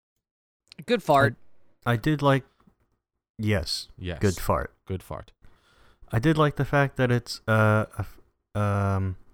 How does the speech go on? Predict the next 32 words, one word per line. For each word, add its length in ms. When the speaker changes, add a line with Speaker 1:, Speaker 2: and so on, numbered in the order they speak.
Speaker 2:
a 80
book 300
with 140
a, 320
a 60
female 420
lead 340
that 180
isn't 360
about 580
her 220
being 600
a 80
woman. 360
Speaker 3:
Uh, 260
Speaker 2:
It's 160
Speaker 3:
yeah. 60
Speaker 2:
just 400
a, 300
a 80
wacky, 560
I 140
guess 260
it's 160
still 240
a 40
superhero 640
book, 280
but, 340
uh, 260
it's 180
just 320